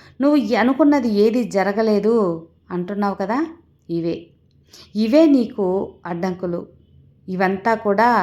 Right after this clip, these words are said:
నిన్ను చూసి ఓర్వలేక. కానీ ఏం పర్వాలేదు,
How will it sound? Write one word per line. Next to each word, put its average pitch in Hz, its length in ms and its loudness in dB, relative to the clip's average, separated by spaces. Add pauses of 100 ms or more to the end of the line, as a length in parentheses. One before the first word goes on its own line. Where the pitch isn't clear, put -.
(340)
నిన్ను 233 260 0 (120)
చూసి 214 300 -4
ఓర్వలేక. 185 640 -4 (440)
కానీ 269 260 2 (200)
ఏం 202 200 0
పర్వాలేదు, 175 600 -2